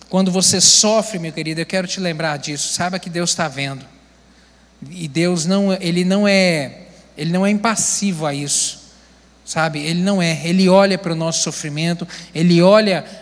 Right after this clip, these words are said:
para aquilo que realmente tá nos incomodando, tá roubando a paz do nosso coração. Deus, ele realmente se compadece. O Salmo cento e três vai dizer isso, verso treze e quatorze,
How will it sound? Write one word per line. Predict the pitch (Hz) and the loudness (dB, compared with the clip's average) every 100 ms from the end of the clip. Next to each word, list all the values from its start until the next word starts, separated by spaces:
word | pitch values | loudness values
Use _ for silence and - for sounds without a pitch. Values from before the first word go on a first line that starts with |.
| - | -4
para | 170 170 | -2 -2
aquilo | 170 196 180 | -2 -4 -4
que | 180 | -4
realmente | 151 175 175 185 180 190 | -2 -2 -2 -2 -4 -4
tá | 185 170 170 | -2 0 0
nos | 170 180 170 | 0 -2 -2
incomodando, | 185 190 180 160 156 180 170 - | -2 -2 -4 -4 -2 -2 -2 -2
tá | |
roubando | 170 190 175 151 214 208 | 0 0 -2 0 0 0
a | 165 | 0
paz | - 165 156 | 2 0 0
do | 151 | -4
nosso | 160 - | -8 -6
coração. | - 151 135 - 165 170 170 - - - - 139 | -6 -4 -4 -4 -2 -4 -6 -12 -20 -20 -14 2
Deus, | 185 202 185 196 | 4 4 2 -2
ele | - 196 | -2 2
realmente | 170 190 196 190 | 2 2 2 0
se | - | -2
compadece. | 202 190 185 165 175 185 180 | -4 0 0 2 0 0 -2
O | |
Salmo | 165 190 190 | 0 0 0
cento | - 202 | 0 -2
e | 180 | -4
três | 175 185 185 | -2 -2 0
vai | 180 | -2
dizer | 180 180 175 160 | -2 -2 -2 -2
isso, | 170 170 170 | -2 -4 0
verso | 175 180 | 0 -2
treze | - 185 202 180 | 0 2 2 2
e | |
quatorze, | 175 160 170 180 170 | -2 -2 0 0 0